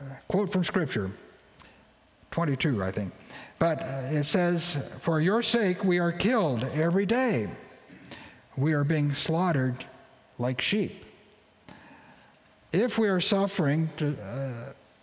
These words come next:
does this mean that God no longer loves us?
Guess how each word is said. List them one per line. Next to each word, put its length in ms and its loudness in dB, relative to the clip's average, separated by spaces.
does 180 2
this 200 0
mean 180 4
that 180 2
God 280 4
no 140 2
longer 400 4
loves 380 4
us? 480 0